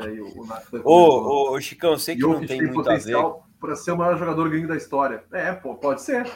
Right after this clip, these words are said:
Speaker 1: É um
Speaker 2: Tem.
Speaker 1: dos caras que tá, que tá nessa briga. Jokic,
Speaker 2: Tem potencial,
Speaker 1: Doncic,
Speaker 2: mas eu vou te fa-, eu vou te
Speaker 1: Antetokounmpo.
Speaker 2: falar, Nathan.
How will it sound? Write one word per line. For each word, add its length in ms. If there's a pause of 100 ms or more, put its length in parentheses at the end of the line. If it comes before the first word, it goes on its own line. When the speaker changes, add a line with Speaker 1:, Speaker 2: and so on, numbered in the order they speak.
(680)
Speaker 1:
É 60
um 20
Speaker 2:
Tem. 220
Speaker 1:
dos 80
caras 240
que 100
tá, 300
que 80
tá 80
nessa 200
briga. 380
Jokic, 400
Speaker 2:
Tem 220
potencial, 680
Speaker 1:
Doncic, 60
Speaker 2:
mas 180
eu 100
vou 120
te 120
fa-, 180
eu 80
vou 120
te 100
Speaker 1:
Antetokounmpo. 220
Speaker 2:
falar, 100
Nathan. 520